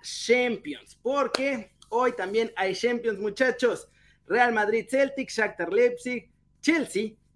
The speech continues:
contra el Dinamo de Zagreb, Copenhague contra Dortmund, Juventus contra el P S G, ese es un partidazo, y Maccabi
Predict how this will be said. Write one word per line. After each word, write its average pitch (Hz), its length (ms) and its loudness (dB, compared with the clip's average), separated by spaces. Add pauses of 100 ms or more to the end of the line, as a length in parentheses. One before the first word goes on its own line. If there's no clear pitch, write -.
contra 247 400 2
el 202 80 6
Dinamo 220 300 0
de 170 80 0
Zagreb, 220 400 2
Copenhague 208 520 0
contra 175 280 0
Dortmund, 247 360 0
Juventus 226 460 0
contra 185 300 -2
el 180 100 0
P 262 220 2
S 220 180 -2
G, 247 400 -2
ese 143 240 -12
es - 100 -16
un 147 120 -6
partidazo, 175 800 -6 (340)
y 285 240 2 (600)
Maccabi 302 520 4